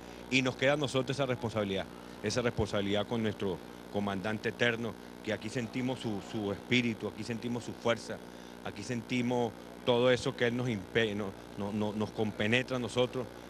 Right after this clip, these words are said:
para seguir todos los días comprometiéndonos mucho más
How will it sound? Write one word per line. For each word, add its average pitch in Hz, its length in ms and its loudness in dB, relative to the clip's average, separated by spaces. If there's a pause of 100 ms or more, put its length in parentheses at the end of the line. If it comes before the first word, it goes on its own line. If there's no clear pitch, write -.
para 110 200 4
seguir 117 340 4
todos 147 260 8
los 135 140 6
días 143 160 6
comprometiéndonos 127 800 2
mucho 135 280 2
más 147 200 -2